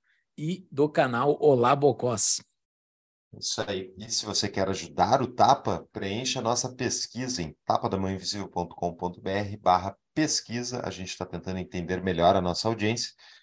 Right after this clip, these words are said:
Speaker 2: e vocês podem nos ajudar bastante entrando lá no nosso site e respondendo a pesquisa.
Speaker 1: Exatamente.
Speaker 2: Fora isso, o Tapa é um oferecimento da D B I Contabilidade, a contabilidade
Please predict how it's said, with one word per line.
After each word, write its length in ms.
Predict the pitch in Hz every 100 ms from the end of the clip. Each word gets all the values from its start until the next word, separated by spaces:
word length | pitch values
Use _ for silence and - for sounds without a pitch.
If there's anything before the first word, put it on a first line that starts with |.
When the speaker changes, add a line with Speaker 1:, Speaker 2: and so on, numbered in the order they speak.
| _
Speaker 2:
e 140 | 101 98
vocês 400 | 98 - 101 -
podem 320 | - 95 98
nos 120 | 90
ajudar 280 | 92 87 92
bastante 580 | 104 110 - 101 98 98
entrando 340 | 90 90 87
lá 120 | 82
no 80 | 82
nosso 220 | 82 80
site 280 | - 85 80
e 40 | 85
respondendo 500 | - 90 90 78 80
a 60 |
pesquisa. 460 | 80 85 - 85 - _ _ _ _ _ _ _ _
Speaker 1:
Exatamente. 920 | - 117 101 117 127 143 120 117 - - _ _ _ _ _ _
Speaker 2:
Fora 280 | - 110 104
isso, 500 | 98 139 - 95 76 - _ _ _
o 160 | - -
Tapa 400 | - 104 107 113
é 40 |
um 40 |
oferecimento 760 | 107 - 107 104 - 107 113 -
da 120 | 104
D 320 | 101 - 123
B 160 | 135 131
I 40 |
Contabilidade, 720 | 131 131 131 123 120 95 101 90
a 40 |
contabilidade 840 | - 92 90 87 90 87 87 -